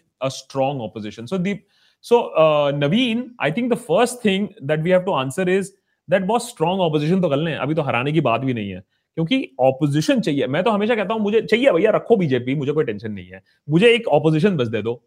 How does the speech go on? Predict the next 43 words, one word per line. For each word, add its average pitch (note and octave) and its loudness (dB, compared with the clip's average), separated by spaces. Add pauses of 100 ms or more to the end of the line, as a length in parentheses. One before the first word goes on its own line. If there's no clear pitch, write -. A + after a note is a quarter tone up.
(120)
एक F#3+ 4
leader G3+ 2
of B3 4
opposition F#3 0
दे D3+ 4
दो, F#3 2
हमारे D#3+ -2
कॉन्स्टिट्यूशन D3+ -4
को F3 0
दरकार A2+ 0
है।" F2 -10
जैसे A2 -10
मैंने A#2+ -8
लास्ट A#2 -2
एपिसोड A2+ -8
में G#2+ -16
कहा G#2+ -10
था, - -6 (280)
अरे G3+ 2
हमारा G#3 2
कॉन्स्टिट्यूशन F#3 -2
में C4+ 2
leader E3+ 2
of A3+ 2
opposition F3 0
का C4 6
रोल F3+ 2
है G3 2
भाई A2+ -4
साहब, F3 0
सीबीआई D3 0 (280)
और E3 -2
के C#3+ 0
जजेस B2+ -4
के G3+ -4
अपॉइंटमेंट D3+ -6
से G3+ -4
लेके F3 -2
जजेस D#3 0
के G3 -6
अपॉइंटमेंट F3 -6
तक A3 -2
सी-, G#2+ -6